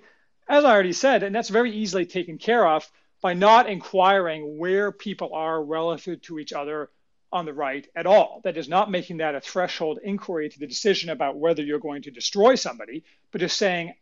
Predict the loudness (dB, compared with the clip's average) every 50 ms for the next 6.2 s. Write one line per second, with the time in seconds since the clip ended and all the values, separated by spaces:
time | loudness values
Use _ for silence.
0 | _ _ 0 2 2 2 2 2 0 0 0 0 -2 -2 0 2 4 4 6 4
1 | 4 0 -2 -6 -8 -12 -12 -10 -8 -8 -4 -2 -2 -2 -2 -4 -6 -10 -6 -6
2 | -6 -6 -6 -8 -10 -8 -6 -6 -6 -6 -8 -8 -8 -8 -8 -10 -12 _ _ _
3 | _ -6 -6 -4 -4 -4 -6 -6 -8 -8 -10 -4 2 2 2 2 2 0 -2 -2
4 | 0 0 0 0 -2 -6 _ _ _ _ _ 0 2 2 2 0 -2 -4 -6 -6
5 | -4 _ -2 -2 -2 -2 -2 -6 -8 _ -4 0 6 8 8 8 6 2 _ -4
6 | 0 0 0 -2